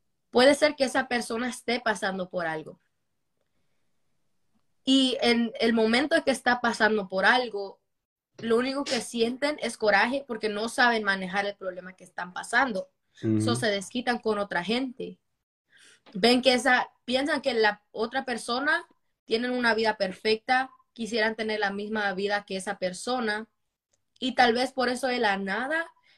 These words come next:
Speaker 1: ellos empiezan como que a decir cosas de ti o empiezan a sentirse de un, de alguna manera,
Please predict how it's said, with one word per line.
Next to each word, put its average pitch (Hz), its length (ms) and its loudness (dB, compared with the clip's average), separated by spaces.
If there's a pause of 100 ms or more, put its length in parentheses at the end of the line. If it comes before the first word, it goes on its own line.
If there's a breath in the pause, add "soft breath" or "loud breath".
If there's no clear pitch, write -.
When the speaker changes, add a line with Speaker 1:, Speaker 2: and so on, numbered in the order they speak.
(140)
Speaker 1:
ellos 233 280 0
empiezan 220 460 0
como 220 400 -2
que 214 100 2
a 208 100 4
decir 196 400 -4
cosas 220 400 2
de 180 120 -6
ti 262 420 -4
o 233 140 0
empiezan 214 400 -2
a 220 80 2
sentirse 214 600 -4
de 202 180 2
un, 196 140 -6 (120)
de 190 140 -6
alguna 208 260 0
manera, 214 520 0